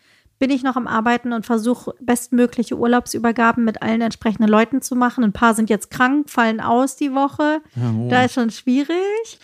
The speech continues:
Speaker 2: Und du bist ja auch drei Wochen, ne? Bist du
Speaker 1: Drei
Speaker 2: weg?
Speaker 1: Wochen bin ich
Speaker 2: Das ist
Speaker 1: raus.
Speaker 2: natürlich auch schon
Speaker 1: Aber ich sag mal
Speaker 2: krass.
Speaker 1: so, ich, der Laden wird weiterlaufen <laughs> können. Da bin ich guter Dinge, <laughs>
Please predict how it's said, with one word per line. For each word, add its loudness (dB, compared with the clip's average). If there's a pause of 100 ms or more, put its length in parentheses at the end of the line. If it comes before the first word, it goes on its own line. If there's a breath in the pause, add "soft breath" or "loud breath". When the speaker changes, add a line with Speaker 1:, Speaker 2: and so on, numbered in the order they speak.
(440 loud breath)
Speaker 2:
Und 2
du 4
bist 2
ja 2
auch -2
drei 0
Wochen, -2
ne? 0
Bist -10
du -6
Speaker 1:
Drei 0
Speaker 2:
weg? -4
Speaker 1:
Wochen -4
bin -4
ich -8
Speaker 2:
Das -6
ist -4
Speaker 1:
raus. 2
Speaker 2:
natürlich -2
auch -4
schon -4
Speaker 1:
Aber 2
ich 0
sag -2
mal 0
Speaker 2:
krass. 0
Speaker 1:
so, -10
ich, -12 (220)
der 0
Laden 0
wird -6 (100)
weiterlaufen 0
<laughs> -
können. 0
Da 2
bin -2
ich -2
guter 0
Dinge, -2
<laughs> -16